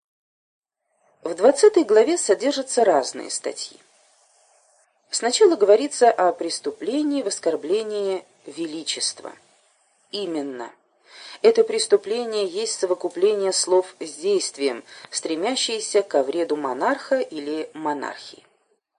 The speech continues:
Например, когда гражданин выходит на площадь и возбуждает народ словами – то он наказывается, но не за слова,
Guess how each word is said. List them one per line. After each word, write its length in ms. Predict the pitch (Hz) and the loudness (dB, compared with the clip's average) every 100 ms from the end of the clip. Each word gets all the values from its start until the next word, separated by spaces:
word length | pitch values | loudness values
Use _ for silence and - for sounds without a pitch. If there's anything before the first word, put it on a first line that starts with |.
| _ _ _ - | _ _ _ -6
Например, 600 | 220 277 240 147 120 - - - - | -4 -4 -8 -8 -12 -14 -20 -20 -14
когда 320 | - 165 170 175 | 0 4 6 4
гражданин 580 | 170 160 165 170 165 | 2 4 4 4 -2
выходит 480 | 156 156 170 156 151 | -4 -2 -2 -2 -4
на 140 | 160 143 | -4 -4
площадь 600 | 202 277 - - - - | -2 -4 -4 -8 -10 -10
и 100 | 165 | -8
возбуждает 640 | 156 156 156 165 185 180 175 | -6 -6 -6 4 6 6 4
народ 300 | 170 170 - | -2 -2 -2
словами – 580 | 185 226 190 123 - _ _ _ - - - _ | 0 0 0 -6 -12 _ _ _ -20 -20 -20 _
то 160 | 175 175 | 2 2
он 300 | - 330 359 | 2 2 0
наказывается, 1040 | 320 269 277 254 240 226 220 - 196 185 - | 0 2 2 2 -2 -2 -4 6 8 8 2
но 280 | 170 190 190 | -6 -2 -2
не 160 | 165 | -4
за 140 | 156 151 | -6 -8
слова, 540 | - 147 127 151 | -2 -2 0 -4